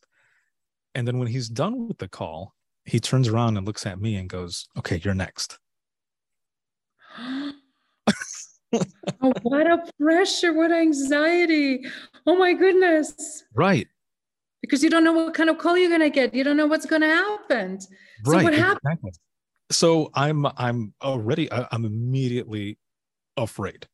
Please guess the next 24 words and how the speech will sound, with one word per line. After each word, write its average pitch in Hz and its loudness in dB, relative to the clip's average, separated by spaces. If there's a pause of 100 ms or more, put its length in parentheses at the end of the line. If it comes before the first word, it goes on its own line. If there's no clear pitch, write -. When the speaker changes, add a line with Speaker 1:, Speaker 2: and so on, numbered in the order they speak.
Speaker 1:
right? 131 -2 (120)
<laughs> - -14
'Cause 151 0 (280)
like 117 -2
you 143 -2
just 123 -6
said, 101 -4
you 139 0
don't 165 -2
know 131 -2
what's 156 -6
gonna 127 -6
be 110 -4
coming 101 -8
in. 113 -6
And 113 -6
I 117 -8
remember 139 -4
saying 156 -6
to - -10
him, 104 -8 (800)
"Are 110 -2
you 151 -2
serious? 185 -6